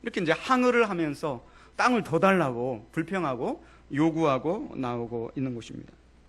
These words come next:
그런데 여호수아서 말씀을, 또 민수기서 말씀을 가만히 읽어보다 보면은 절대로 여호수아 입장에서는 땅을 조금 준 것이 아닙니다. 넉넉하게 충분히 주었습니다.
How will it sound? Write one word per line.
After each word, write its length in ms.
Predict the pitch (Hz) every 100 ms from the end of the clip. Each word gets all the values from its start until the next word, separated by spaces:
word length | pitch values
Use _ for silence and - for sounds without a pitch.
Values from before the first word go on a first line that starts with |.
| _ - - -
그런데 320 | 190 247 285
여호수아서 580 | 202 220 233 226 226 220
말씀을, 560 | 190 175 185 180 156
또 100 | 165
민수기서 540 | 147 180 190 196 185 185
말씀을 400 | 160 160 160 151
가만히 460 | - 143 196 233
읽어보다 460 | 175 156 170 165 180
보면은 440 | 143 127 151 156 - - - -
절대로 840 | - 131 240 262 269 262 247 175 160
여호수아 400 | 190 247 254 247
입장에서는 840 | 220 214 208 196 190 190 254 349 - - -
땅을 280 | 240 240
조금 320 | - 160 202 214
준 160 | 196
것이 220 | 185 175
아닙니다. 440 | 165 120 117 110 - - - _ - - - 123
넉넉하게 720 | 127 160 202 233 233 226 196
충분히 480 | 196 - 285 294 226
주었습니다. 580 | - 143 139 139 117